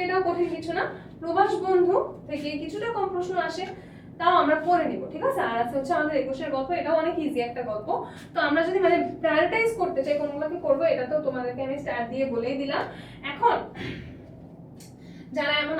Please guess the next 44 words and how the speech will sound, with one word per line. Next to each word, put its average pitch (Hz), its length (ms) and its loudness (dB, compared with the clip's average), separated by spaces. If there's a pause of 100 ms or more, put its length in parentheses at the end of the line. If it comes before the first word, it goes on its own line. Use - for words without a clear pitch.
আছো 269 160 -2 (100)
যে 277 60 2 (120)
আসলেই 311 320 -2
চাইতেছো 254 340 0
যে 285 120 -4
কোনো 262 180 -2
চ্যাপ্টার 285 300 -2
স্কিপ 339 200 -2 (120)
করবা, - 240 4 (340)
তো - 60 -12 (200)
একদমই 427 400 2 (100)
কোনো 403 140 2 (180)
আইডিয়া 359 340 6 (140)
না 262 80 4 (100)
নিয়ে 302 200 2
এক্সাম 247 280 -4
হলে 247 200 -6
যাও 196 160 -6
না, - 120 -12
বুঝছো? 247 280 -10
আমি - 140 -6
তোমাদেরকে 269 360 -4 (260)
সাজেশন 247 440 -6
দিই, 453 140 4 (680)
মানে 247 220 -4
সাজেশন 269 380 -2
তো 359 120 2
দিলামই, 285 300 0
আমি 311 140 0
তোমাদেরকে 269 340 0 (100)
পরামর্শ 415 360 6 (140)
দিব 226 120 -2 (160)
আমাদের 226 380 2 (520)
YouTube-এ 262 400 0 (120)
এই - 100 2
যে 320 60 0 (100)
শিওর 320 260 2 (100)
শট, - 180 0 (180)
এই 339 140 2
প্লেলিস্টের 370 480 2
যে 277 120 0
ক্লাসগুলো 226 420 -4 (100)
আছে, - 180 -4 (580)
at 339 100 -4